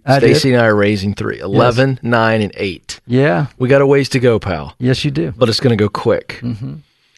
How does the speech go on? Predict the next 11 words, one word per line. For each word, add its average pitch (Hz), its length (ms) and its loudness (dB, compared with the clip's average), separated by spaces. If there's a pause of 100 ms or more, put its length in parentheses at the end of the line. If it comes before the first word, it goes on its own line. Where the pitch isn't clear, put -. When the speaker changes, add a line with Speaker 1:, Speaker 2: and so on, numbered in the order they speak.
(280)
Speaker 2:
How 139 300 2
can 139 260 -2
we 117 100 2
be 104 160 -2
the 92 100 -2
best 92 360 -4
parents 87 520 -6
using 85 460 -6
our 69 260 -12
Enneagram 82 840 -6
style? - 680 -12